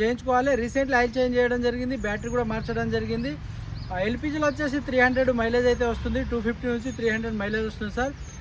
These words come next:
రెండు వేల పన్నెండు జూన్ రెండు వేల పన్నెండు జూలైలో రిజిస్ట్రేషన్ అయింది. రెండు వేల ఇరవై ఏడు వరకు వెహికల్ కార్స్ అయితే వ్యాలిడిటీలో ఉంటుంది. ఈ వెహికల్ వచ్చేసి టీఎస్ సార్, ఏపీ థర్టీన్ పాసింగ్, మనకు ఆంధ్రప్రదేశ్ వాళ్ళకు కూడా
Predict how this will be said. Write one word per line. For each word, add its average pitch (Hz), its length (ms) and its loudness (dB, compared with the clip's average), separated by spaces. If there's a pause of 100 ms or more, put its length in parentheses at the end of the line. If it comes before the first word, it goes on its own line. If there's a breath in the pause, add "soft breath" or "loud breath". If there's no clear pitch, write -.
(160)
రెండు 233 180 0
వేల 302 140 4 (120)
పన్నెండు 277 400 4 (260)
జూన్ 285 300 2
రెండు 240 180 4
వేల 277 120 2 (140)
పన్నెండు 254 320 2 (120)
జూలైలో 262 400 4
రిజిస్ట్రేషన్ 254 460 0
అయింది. 254 220 0
రెండు 233 180 2
వేల 262 100 2 (100)
ఇరవై 247 200 4
ఏడు 262 140 0
వరకు 254 180 -2
వెహికల్ 233 240 0 (100)
కార్స్ 220 240 2
అయితే 240 200 2
వ్యాలిడిటీలో 233 420 0
ఉంటుంది. 233 280 -2 (440 loud breath)
ఈ 226 100 -2
వెహికల్ 269 280 4
వచ్చేసి 311 320 -2 (180)
టీఎస్ 269 400 2 (500)
సార్, 240 160 2 (180)
ఏపీ 311 220 2 (220)
థర్టీన్ 247 360 0
పాసింగ్, 262 460 0 (460)
మనకు 233 260 0 (200)
ఆంధ్రప్రదేశ్ 269 500 2
వాళ్ళకు 262 240 4
కూడా 254 100 2